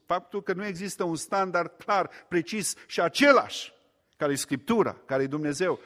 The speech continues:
care e Hristos. Și totul e relativ. Tu nu mai ai nicio libertate, nu mai ai nicio bucurie. Nu mai ai nicio posibilitate de a alege.” Tu ai impresia că tu faci ce vrei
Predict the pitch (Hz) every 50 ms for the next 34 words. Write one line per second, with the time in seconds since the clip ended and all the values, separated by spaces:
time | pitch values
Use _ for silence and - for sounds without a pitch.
0 | - - - 139 135 135 - 131 123 - - - 156 113 - - - - _ _
1 | _ _ _ _ _ _ _ _ _ _ _ _ _ _ _ _ _ _ _ _
2 | _ _ _ _ _ _ _ _ _ - - 180 - 247 254 254 269 254 247 240
3 | 226 220 202 208 - 262 247 190 120 - - - - _ _ _ _ _ _ _
4 | _ _ _ _ _ _ _ _ _ _ _ _ _ _ - 190 185 214 214 208
5 | 190 180 185 190 170 - 190 170 156 147 151 147 127 - 147 123 104 - - -
6 | - _ - - - - 190 185 180 180 180 185 160 - 185 151 151 147 - 165
7 | 143 123 107 85 80 - - _ _ _ _ _ _ _ _ _ _ _ _ _
8 | _ _ _ _ _ _ _ _ _ _ _ _ _ _ _ _ _ _ _ _
9 | _ _ _ _ - 170 202 214 226 226 220 220 220 220 220 220 233 233 - 233
10 | 226 - - 214 202 - 226 190 208 202 208 196 - 220 214 202 - 208 190 190
11 | 190 190 190 202 214 196 143 - - - - - _ _ _ _ _ _ _ _
12 | _ _ _ _ _ _ - 165 175 247 302 285 254 - 254 240 208 - - 202
13 | 180 151 - 175 147 165 151 - 185 175 - - - 180 165 131 135 139 139 147
14 | 170 170